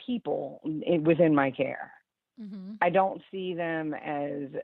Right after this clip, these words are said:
Speaker 1: as somebody that's filling a bed or somebody that's paying rent or somebody, I don't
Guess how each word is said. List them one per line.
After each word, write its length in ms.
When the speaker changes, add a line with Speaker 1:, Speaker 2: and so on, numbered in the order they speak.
Speaker 1:
as 260
somebody 300
that's 220
filling 260
a 40
bed 500
or 400
somebody 320
that's 160
paying 500
rent 480
or 240
somebody, 400
I 80
don't 200